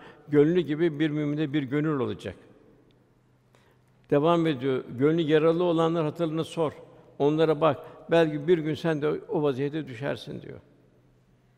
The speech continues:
"Sen bil ki," diyor, "bir şey isteme, kimsenin kapısına gitmiyorsun. Bunu şükrane olarak kapına gelen yoksulu onda güzel tebessümle karşıla." diyor.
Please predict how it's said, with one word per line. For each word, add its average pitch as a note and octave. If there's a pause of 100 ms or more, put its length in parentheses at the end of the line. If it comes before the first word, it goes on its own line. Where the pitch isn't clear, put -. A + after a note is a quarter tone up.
(1000)
"Sen D#3
bil F#3+
ki," F3
diyor, D3 (640)
"bir D#3+
şey F#3
isteme, G3
kimsenin E3+
kapısına E3
gitmiyorsun. E3 (920)
Bunu D#3+
şükrane F3
olarak D#3+
kapına E3
gelen D3
yoksulu E3 (340)
onda D3+
güzel C#3
tebessümle B2+
karşıla." A2
diyor. -